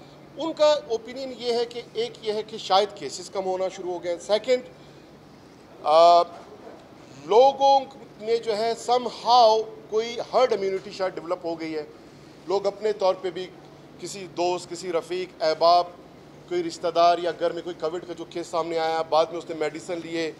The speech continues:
और शफायाब हुआ, लोग अपनी बुनियाद पे भी अगर किसी को सिम्पटम ज़ाहिर हो रहे हैं तो वो उस प्रिस्क्रिप्शन की बुनियाद पे अपने तौर पे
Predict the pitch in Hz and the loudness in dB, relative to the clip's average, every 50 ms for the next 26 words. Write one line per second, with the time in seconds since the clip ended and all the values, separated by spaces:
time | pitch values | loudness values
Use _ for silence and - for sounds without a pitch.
0 | - - - - - - - - - 139 151 160 160 165 160 160 160 156 - - | -18 -20 -20 -20 -20 -20 -20 -8 0 4 6 6 6 6 6 4 2 0 -4 -10
1 | - - - 160 147 - 151 151 160 160 170 165 156 151 165 170 160 156 156 147 | -16 -10 -8 -8 -2 0 2 4 6 4 4 4 0 -2 -2 2 2 2 2 0
2 | 131 - - - - - - - - - - - - - - 156 208 226 220 202 | -2 -8 -16 -20 -20 -20 -20 -20 -20 -20 -20 -20 -20 -20 -2 2 2 4 4 2
3 | 196 - - 226 208 185 196 190 190 185 185 185 190 185 165 185 175 170 175 156 | -2 -2 -6 -8 -4 -4 -2 0 0 0 -2 -4 -8 -8 -6 -6 -6 -6 -10 -12
4 | 151 165 - 180 175 160 175 170 170 156 - 170 156 147 - - - 185 175 170 | -14 -16 -14 -14 -12 -8 -6 -6 -6 -6 -8 -12 -14 -14 -18 -14 -10 -10 -10 -4
5 | 160 160 156 160 165 160 160 160 160 160 160 156 151 - - - - - - - | 0 2 2 2 2 0 0 -2 -2 -2 -4 -6 -8 -12 -18 -20 -20 -20 -20 -20
6 | - - - - 202 202 208 214 220 214 - - - - - - - - - - | -20 -20 -10 -4 0 2 2 4 2 0 -2 -8 -18 -20 -20 -20 -20 -20 -20 -20
7 | - - - - - - 233 254 254 262 262 - - - - - - - - - | -20 -20 -20 -16 0 6 8 10 10 10 8 6 2 -6 -14 -18 -20 -20 -20 -20
8 | - - - - - - - - - - - - - - - - - 262 262 254 | -20 -20 -20 -20 -20 -20 -20 -20 -20 -20 -14 -12 -12 -10 -10 -10 -6 -4 -2 -2
9 | 262 - - - 226 226 - - - 254 262 262 - - 330 294 269 240 - - | -2 -4 -8 -12 -12 -12 -12 -6 -2 -2 -2 -2 -2 -2 -2 -2 -2 -4 -8 -12
10 | 196 180 151 170 165 165 151 147 139 - - 139 135 - - 208 214 - 269 254 | -16 -10 -8 -4 0 2 2 2 0 -2 -6 -10 -10 -8 -8 -8 -8 -4 -4 -4
11 | 220 - 160 147 135 - 147 127 120 | -2 -2 -2 -4 -4 -4 -6 -8 -8